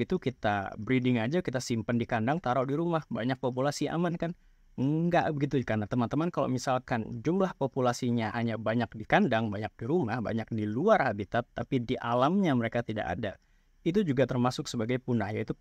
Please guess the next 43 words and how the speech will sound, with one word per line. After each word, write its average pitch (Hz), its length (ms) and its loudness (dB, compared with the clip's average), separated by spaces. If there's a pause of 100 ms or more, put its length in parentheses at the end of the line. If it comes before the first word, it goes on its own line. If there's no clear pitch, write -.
punah 170 320 2
di 127 80 2
alam 139 320 2
atau - 240 -2
extinct - 480 -2
in 127 80 0
the 120 80 4
wild. 104 240 0 (560)
Tentunya 120 320 0
kan 175 160 4
kita - 240 0
tidak 113 240 0
mau 110 240 2
hal 110 240 0
ini 107 240 0
ya. 95 80 -10 (360)
Makanya 120 400 2
kita - 240 0
harus 120 440 -2 (200)
memperbanyak 117 600 0
populasi, 110 560 -4
lalu 160 160 2
kita 156 240 -2
balikin 139 720 0
tuh 131 120 -2
satwa 113 400 -2
liar 123 200 0
ke 110 120 -6
alam. 110 280 -2 (480)
Nah, 156 240 2
tapi 135 240 0
kan 180 160 2
tadi 185 160 2
udah 160 160 2
dibilang 190 400 0
hutannya 117 400 0
banyak 110 240 -2
rusak. - 320 -6 (340)
Nah, 104 100 2 (280)
kerusakan 120 480 0
hutan 117 240 0
itu 120 320 -4
adalah 120 320 -2